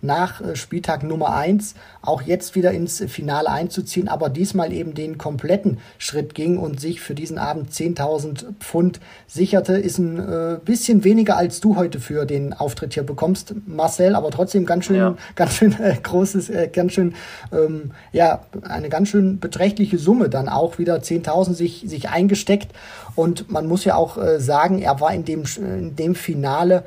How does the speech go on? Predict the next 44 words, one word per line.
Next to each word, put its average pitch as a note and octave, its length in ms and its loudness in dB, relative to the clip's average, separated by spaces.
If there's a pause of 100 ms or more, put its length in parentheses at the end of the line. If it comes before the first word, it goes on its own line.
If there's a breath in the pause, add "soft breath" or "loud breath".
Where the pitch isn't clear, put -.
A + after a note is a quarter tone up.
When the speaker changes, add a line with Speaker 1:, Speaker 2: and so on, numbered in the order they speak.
(300 loud breath)
Speaker 1:
hat D3+ 140 -4
ihn F3 100 4
auch - 180 -2
wieder, E3 300 2
finde E3+ 400 -2
ich, - 300 -8
das E3 180 0
ausgezeichnet, D3+ 920 -2
was D3+ 360 -2
Johnny D#3 260 -2
Clayton D#3+ 400 -2
mittlerweile D3+ 520 0
sehr C#3+ 520 0 (300)
häufig E3 560 4
auszeichnet, B2 880 -2
äh, C3+ 220 -4 (260 loud breath)
dass C#3 160 0
er D3 60 0
in D3 60 -2
den D3 220 -2
wichtigen G3 380 4
Momenten D#3 480 0
da D3+ 260 6
ist. F3+ 140 -2
Und C#3+ 140 -6
Joe D#3 180 4
Cullen E3+ 360 2
war D#3 220 4
eben E3 220 -4
einer, E3 320 0 (240 loud breath)
das E3+ 120 0
ist G#3+ 140 0
vielleicht G3 320 4
noch F#3+ 100 2
so E3+ 180 -2
seine D#3+ 380 0
kleine D3+ 380 -4
Schwäche F3 380 4
momentan, B2+ 520 0
dass A#2 140 -2
er C3 120 0
herausragende D#3+ 640 2
Matches G3 420 -2
hat, F#3 180 2